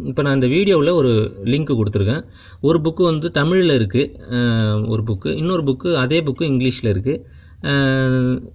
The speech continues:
சக்தி கைடு ஒண்ணு இருக்கு, அது இப்போ ப்ரீவியஸ் இயர் கொஸ்டின் பேப்பர்ஸ் அது, அதை வந்து ப்ராக்டிஸ் பண்ணுங்க. அ, ப்ரீவியஸ் இயர் கொஸ்டின் பேப்பர்ஸை ப்ராக்டிஸ் பண்ணுங்க. அதுலேயே முப்பது மார்க் வந்துரும், இருபத்தஞ்சு மார்க் ஆகுது, அதுலேருந்து வந்துரும்.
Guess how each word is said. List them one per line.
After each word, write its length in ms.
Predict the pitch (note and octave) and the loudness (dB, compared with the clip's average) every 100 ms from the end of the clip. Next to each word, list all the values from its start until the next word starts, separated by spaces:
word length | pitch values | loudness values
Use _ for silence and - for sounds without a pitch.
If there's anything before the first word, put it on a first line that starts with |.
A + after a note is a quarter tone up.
| - | -20
சக்தி 420 | - - E3+ - F3 | -8 -4 -2 -2 2
கைடு 340 | C3+ B2 A2+ | 4 4 4
ஒண்ணு 60 | G2 | 2
இருக்கு, 260 | F#2+ - | 0 -2
அது 120 | B2 | -2
இப்போ 180 | C3+ C3+ | -2 0
ப்ரீவியஸ் 420 | A#2+ D3 D#3 C#3+ | -2 0 0 0
இயர் 200 | C3+ C#3 C3 | 0 0 0
கொஸ்டின் 260 | A#2+ C3+ A2+ | 0 2 0
பேப்பர்ஸ் 300 | G2 G2+ F#2+ | 0 -4 -2
அது, 220 | F#2+ - | -4 -4
அதை 260 | G#2+ B2+ E3 | -4 0 2
வந்து 220 | C3 A#2+ | 2 -2
ப்ராக்டிஸ் 380 | - G#2 F#2 G2 | -2 -4 -4 -6
பண்ணுங்க. 260 | - F#2+ A2+ - - - - - - C#3+ | -2 0 -2 -4 -16 -20 -20 -20 -10 -2
அ, 40 | |
ப்ரீவியஸ் 500 | C3+ C3 E3 G3+ F3 | -2 0 2 2 2
இயர் 180 | F3+ G#3+ | 2 2
கொஸ்டின் 320 | E3 C#3+ F3+ | 0 0 0
பேப்பர்ஸை 320 | E3 C3 C3+ F3 | 0 0 -2 0
ப்ராக்டிஸ் 380 | C3+ A#2+ A#2 - | -2 -2 -6 -2
பண்ணுங்க. 400 | G#2+ A2 D3+ E3 | 0 0 0 -2
அதுலேயே 320 | G#2 A2 C3 | 0 2 2
முப்பது 260 | C#3 A#2 A2+ | 0 0 2
மார்க் 240 | A2+ A#2+ | 2 2
வந்துரும், 300 | G#2+ G2+ G#2 - - | 2 2 0 -4 -6
இருபத்தஞ்சு 520 | A#2 B2 C#3 C3+ A2 | 0 2 2 2 0
மார்க் 240 | G#2+ A#2 A2 | 2 0 0
ஆகுது, 180 | A2 D3+ | 2 2
அதுலேருந்து 320 | A2+ A#2 G#2+ | 2 2 2
வந்துரும். 300 | G2+ A2 E3 | 2 2 -2